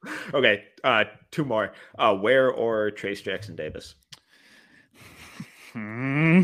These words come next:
Speaker 2: Metcalf, don't do it. T J D, baby. Let me believe.
Speaker 1: Wow. Okay.
Speaker 2: Yeah.
Speaker 1: Uh, last one. Ware or Trevon Brazile?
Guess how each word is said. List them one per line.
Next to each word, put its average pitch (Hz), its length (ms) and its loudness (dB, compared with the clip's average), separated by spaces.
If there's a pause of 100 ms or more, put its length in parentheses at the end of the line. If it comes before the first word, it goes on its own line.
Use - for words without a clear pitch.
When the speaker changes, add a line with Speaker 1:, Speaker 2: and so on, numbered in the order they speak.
(140)
Speaker 2:
Metcalf, 151 920 0
don't 117 260 -10
do 226 220 4
it. 185 300 4
T 196 160 0
J 165 180 4
D, 196 220 4
baby. 165 440 4 (100)
Let 139 160 -2
me 170 80 2
believe. 160 640 0 (240)
Speaker 1:
Wow. 82 360 -8 (160)
Okay. 113 240 0
Speaker 2:
Yeah. - 200 -2
Speaker 1:
Uh, 110 240 6
last 113 440 0
one. 104 300 -2
Ware 113 280 0
or 98 520 -4 (120)
Trevon 95 260 -8
Brazile? 87 380 -10